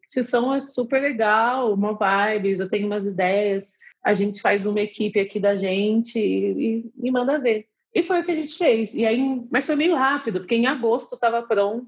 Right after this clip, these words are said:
em julho tava pronto, na verdade. Mas eu falei, "Não, quero lançar em agosto, que é o mês do meu aniversário."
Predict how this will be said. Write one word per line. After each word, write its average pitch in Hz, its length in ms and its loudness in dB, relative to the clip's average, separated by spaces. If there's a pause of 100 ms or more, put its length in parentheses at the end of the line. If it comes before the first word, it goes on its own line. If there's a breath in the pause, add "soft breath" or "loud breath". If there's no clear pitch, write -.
(140)
em 269 120 4
julho 269 320 0
tava 180 220 0
pronto, 143 380 -8
na 143 80 -6
verdade. 147 680 -6
Mas 165 160 2
eu 196 80 2
falei, 180 220 0
"Não, 160 160 -2
quero 165 180 0
lançar 170 260 0
em 180 60 0
agosto, 170 420 -2
que - 60 -2
é 196 40 4
o 185 60 2
mês 180 180 0
do 180 80 -2
meu 175 140 -2
aniversário." 185 680 0